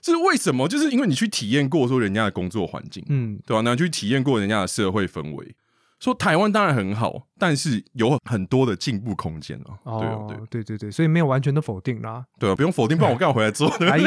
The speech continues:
Speaker 2: 哎，哎，也是啦。
Speaker 1: <laughs> 对啊，对啊。
Speaker 2: 但因为这一点我跟我的朋友有聊过，国外比如说我们去那边是 working holiday，那我们不用去负担或者是去承担他们一些不好的部分。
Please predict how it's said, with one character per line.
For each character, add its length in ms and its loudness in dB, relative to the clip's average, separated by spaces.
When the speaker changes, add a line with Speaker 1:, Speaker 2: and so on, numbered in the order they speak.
Speaker 2:
哎， 140 4
哎， 140 2
也 240 2
是 200 2
啦。 80 2
Speaker 1:
<laughs> 40 2
对 140 4
啊， 120 2
对 120 0
啊。 220 -2
Speaker 2:
但 140 2
因 120 4
为 140 2
这 140 -2
一 100 2
点 180 -2
我 140 -4
跟 320 0
我 180 -4
的 120 -14
朋 120 -8
友 160 -4
有 120 -8
聊 200 -10
过， 320 -2
国 200 0
外 380 0
比 80 -4
如 60 -4
说 160 -2
我 40 -4
们 140 -6
去 200 -6
那 120 -4
边 160 -2
是 180 -4
working 280 -4
holiday， 580 -6
那 100 -2
我 160 -4
们 180 -2
不 80 0
用 200 2
去 300 0
负 300 0
担 280 0
或 120 2
者 100 0
是 60 -4
去 140 -2
承 240 -6
担 160 -2
他 160 -2
们 240 -2
一 100 -2
些 240 -4
不 80 0
好 220 -4
的 100 -16
部 200 -14
分。 140 -12